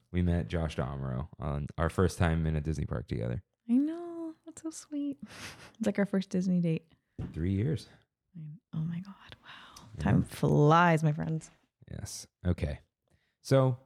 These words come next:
Speaker 1: after getting off Radiator Springs Racers, uh, you can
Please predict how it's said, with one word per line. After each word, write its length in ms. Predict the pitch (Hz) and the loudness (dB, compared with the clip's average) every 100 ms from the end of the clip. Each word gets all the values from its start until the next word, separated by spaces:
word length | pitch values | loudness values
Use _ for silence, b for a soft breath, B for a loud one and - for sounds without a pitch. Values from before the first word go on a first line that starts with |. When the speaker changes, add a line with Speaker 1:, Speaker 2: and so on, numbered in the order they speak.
| _ _ _ _ _ _ _ _ _ _ _ _ - | _ _ _ _ _ _ _ _ _ _ _ _ -2
Speaker 1:
after 520 | 156 - 131 117 - - _ _ - | 0 4 6 6 4 -6 _ _ -10
getting 240 | 85 80 73 | -2 0 0
off 240 | 71 64 - | 0 -4 -4
Radiator 440 | 82 71 71 67 | -2 -2 -2 -4
Springs 340 | - 67 73 73 | -4 -4 -4 -4
Racers, 520 | 69 78 80 123 - _ _ _ - | -4 -2 0 0 -4 _ _ _ -6
uh, 120 | 85 | -2
you 260 | 76 87 80 | 0 2 0
can 560 | - 82 80 82 82 | 2 2 4 4 0